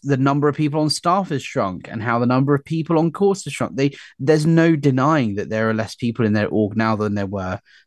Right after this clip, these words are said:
back then. So there's an element of, like, you know, what are we doing? Like, what, what's next? What is getting in our way? And I think David Miscavige has played it so well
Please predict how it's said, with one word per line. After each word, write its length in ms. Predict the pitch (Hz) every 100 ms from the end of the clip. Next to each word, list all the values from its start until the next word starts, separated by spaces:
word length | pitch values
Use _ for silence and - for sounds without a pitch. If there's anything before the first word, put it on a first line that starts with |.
| _
back 220 | 120 110 -
then. 260 | 180 107
So 280 | 95 147 147 - _ _ _ _ _ _ - - - - 160
there's 140 | 175
an 80 | 175
element 360 | 185 202 190 -
of, 160 | 147
like, 260 | 143 123 - -
you 80 | 135
know, 200 | 107 95
what 360 | - 113 139
are 60 | 143
we 100 | 139
doing? 440 | 131 131 117 101
Like, 260 | 101 110 -
what, 340 | 117 135 123 - _ _ _
what's 540 | 113 120 151 151 - 135
next? 440 | 139 110 - -
What 220 | 117 143
is 160 | 147 139
getting 300 | 131 131 120
in 100 | 117
our 160 | 110 104
way? 380 | 123 104 92 -
And 60 | 131
I 80 |
think 240 | 139 175 147
David 300 | 160 165 175
Miscavige 400 | 151 - 143 117
has 140 | 107
played 400 | - 131 139 113
it 180 | 104 -
so 480 | - 135 131 127 117
well 560 | 113 139 82 64 -